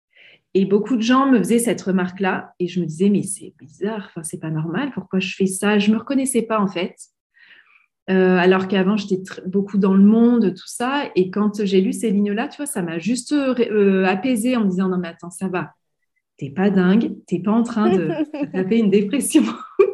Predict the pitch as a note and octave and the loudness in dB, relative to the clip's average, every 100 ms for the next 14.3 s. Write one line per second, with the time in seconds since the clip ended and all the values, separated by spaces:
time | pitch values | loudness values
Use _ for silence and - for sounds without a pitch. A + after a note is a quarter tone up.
0 | - G3 G3+ G3 - - F3+ F#3+ - A#4+ | -4 -2 -2 -2 -10 -8 -6 -4 0 2
1 | A4+ G4+ G4 G#4 G#4+ D#4+ - - G#3+ F#3+ | 2 0 0 0 -2 -8 -8 -10 0 2
2 | D#3+ C4+ D4 - A3 G3 F#3 F#3 F3 E3+ | 6 4 4 2 6 6 6 6 2 -2
3 | D#3 D#3 D3+ - - G3+ B3 - F3 G#3 | -2 -2 -4 -6 -6 -2 -2 -4 -6 -4
4 | G#3 F3+ F3+ G3 D#4 - G3 E3+ E3 E3+ | -4 -2 2 2 2 -2 -4 -6 -8 -14
5 | F#3+ F#3 E3 E3+ G#3+ F#3+ - G#3 A3+ F3 | -12 -8 -6 -4 -2 -2 -2 0 2 2
6 | D#3+ F#3 F#3+ E3 - F#3 F#3+ G#3 F#3+ - | 0 -2 -2 -4 -4 0 2 2 -2 -2
7 | A#3 A#3 A#3 - F#3+ G3 G#3 F3+ F3+ - | -2 -2 -6 -4 -2 0 -2 -4 -10 -10
8 | D#4 A#3 F#3 F#3+ F#3+ F#3+ D#3+ E3+ _ _ | -8 -4 -2 -4 -6 -8 -8 -10 _ _
9 | _ _ _ _ _ - E3 F3+ F3 F#3+ | _ _ _ _ _ -12 -2 0 0 0
10 | A3+ A3+ - - - - F#3 G3+ A3+ G3+ | 0 -2 -12 -20 -20 -6 2 6 6 4
11 | E3+ F3 F3 D#3+ F3 G3+ A3+ A3+ G3+ F#3+ | 2 2 2 2 4 4 4 4 2 2
12 | F3 D#3 D3+ - - _ _ - F3+ F#3 | -2 -6 -10 -16 -20 _ _ -6 -2 4
13 | F#3+ F#3+ B3 B3 C4 C4 G3+ G3+ G#3+ - | 4 6 4 2 0 2 4 4 2 -4
14 | C#4+ D4 A3 | -2 0 -2